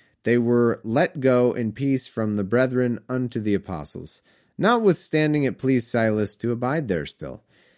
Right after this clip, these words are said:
Paul also and Barnabas continued in Antioch, teaching and preaching the word of the Lord,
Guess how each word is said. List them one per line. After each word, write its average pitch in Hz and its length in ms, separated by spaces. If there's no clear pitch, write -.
Paul 202 240
also 156 400
and 120 140
Barnabas 123 440
continued 117 520
in 101 140
Antioch, 101 580
teaching 156 720
and 107 240
preaching 139 580
the 113 100
word 101 240
of 90 120
the 90 80
Lord, 85 400